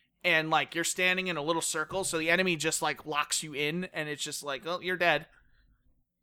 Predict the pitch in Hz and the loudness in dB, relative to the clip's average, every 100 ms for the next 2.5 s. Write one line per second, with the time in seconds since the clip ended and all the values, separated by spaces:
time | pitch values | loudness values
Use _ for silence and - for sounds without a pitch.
0 | _ - - - 147 135 127 160 170 - | _ -20 -14 -6 -4 -4 0 2 2 -2
1 | 135 131 - - - - - - 139 139 | 0 0 -2 -14 -20 -20 -18 -8 -6 -2
2 | 139 139 139 135 127 | 0 0 0 -4 -10